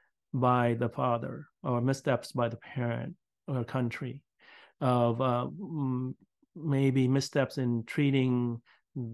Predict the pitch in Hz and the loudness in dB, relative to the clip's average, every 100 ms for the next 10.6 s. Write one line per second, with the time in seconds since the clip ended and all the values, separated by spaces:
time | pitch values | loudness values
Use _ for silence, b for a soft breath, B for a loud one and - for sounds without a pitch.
0 | 123 131 123 120 120 120 - 135 127 143 | -8 -2 0 0 0 -2 0 4 4 4
1 | 123 120 - 123 123 117 110 110 127 117 | 2 2 0 -4 -2 -4 -4 -6 -6 -4
2 | 117 113 110 107 117 120 - 139 _ _ | -2 -2 -4 -4 -4 -4 -6 -12 _ _
3 | B B B B 135 127 123 123 151 165 | B B B B -2 2 2 2 0 4
4 | 156 147 143 135 123 113 117 _ _ _ | 6 6 4 0 0 -2 -6 _ _ _
5 | _ _ _ _ - _ _ _ _ _ | _ _ _ _ -20 _ _ _ _ _
6 | - 143 127 120 - 139 135 143 123 117 | -6 -2 0 0 2 0 2 -2 -4 -4
7 | 139 131 143 147 - 165 120 127 123 - | -4 -4 -4 -8 -8 -6 -2 -2 -2 -4
8 | _ _ - 139 131 127 123 127 123 123 | _ _ 2 2 4 2 2 2 2 0
9 | 120 131 120 120 120 113 117 117 117 123 | -2 -2 0 0 -2 -2 -2 -2 -2 -2
10 | 113 120 139 135 120 120 | 0 2 6 6 6 0